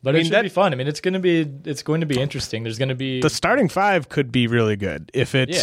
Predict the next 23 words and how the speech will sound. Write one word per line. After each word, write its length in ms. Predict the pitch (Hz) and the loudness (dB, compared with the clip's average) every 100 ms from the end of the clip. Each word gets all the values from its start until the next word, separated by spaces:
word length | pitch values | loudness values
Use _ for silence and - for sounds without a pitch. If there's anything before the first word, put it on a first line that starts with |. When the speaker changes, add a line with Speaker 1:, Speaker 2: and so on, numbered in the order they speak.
| - | -2
Speaker 1:
Yeah. 40 | - | -4
Speaker 2:
if 120 | 143 | -2
it's 180 | 147 - | -2 -4
Wall, 440 | 117 120 131 143 | -2 2 2 2
if 160 | 143 135 | 0 -2
Wall 240 | 143 147 | 0 2
gets 240 | 165 170 - | 2 0 2
in 220 | 160 151 | 2 2
and 220 | 131 135 | 0 0
if 100 | 117 | 0
Embiid's 480 | 120 117 123 127 117 | 0 0 0 0 0
healthy, 580 | 120 110 - 147 147 151 _ _ _ 170 | 0 0 2 2 2 -2 _ _ _ -2
that's 260 | 120 123 | -2 0
Speaker 1:
That 60 | 147 123 | 0 2
Speaker 2:
a 20 | 113 | 0
Speaker 1:
would 60 | |
be 80 | 113 | -2
so 180 | - - | -6 -2
Speaker 2:
pretty 300 | 143 143 127 | 0 2 0
Speaker 1:
fun. 60 | - | 0
Speaker 2:
sweet 220 | 120 113 | 0 0
starting 340 | - 107 98 | -4 -4 -6
five. 440 | - - - 180 | -8 -12 -10 -10